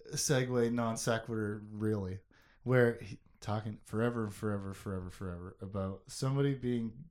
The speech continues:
killed in a rice paddy with a miniature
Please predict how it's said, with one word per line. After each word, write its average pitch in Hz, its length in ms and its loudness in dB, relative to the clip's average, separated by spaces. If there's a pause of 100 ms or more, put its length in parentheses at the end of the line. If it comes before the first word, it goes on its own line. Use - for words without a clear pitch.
(300)
killed 120 360 0
in 110 100 0
a 101 80 -2
rice 104 320 -2
paddy 101 640 -2
with 107 300 -4
a 98 160 -2 (240)
miniature 101 880 -2